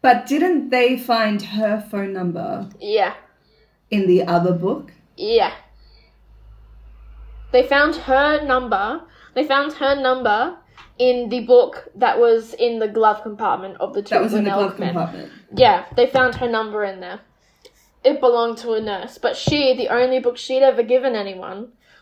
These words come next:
Speaker 2: was to Alfred Boxall, who was still alive, still had her copy with her inscription in it, and it was completely intact. It had no pieces ripped out, right? This is weird. It's like, how does, how does that
Speaker 1: Sounds a
Speaker 2: is
Speaker 1: little, like,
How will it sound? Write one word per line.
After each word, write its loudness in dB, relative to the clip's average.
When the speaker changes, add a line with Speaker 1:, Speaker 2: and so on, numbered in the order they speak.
Speaker 2:
was 0
to 0
Alfred 2
Boxall, -4
who 2
was 2
still 6
alive, 4
still 4
had 2
her 4
copy 2
with -4
her -2
inscription -4
in -4
it, -4
and 0
it 2
was 2
completely 2
intact. 0
It 0
had 2
no 4
pieces 2
ripped -2
out, -2
right? -4
This -6
is 0
weird. 4
It's -8
like, -6
how 2
does, 0
how 2
does -2
that 0
Speaker 1:
Sounds 0
a 8
Speaker 2:
is 8
Speaker 1:
little, 2
like, -2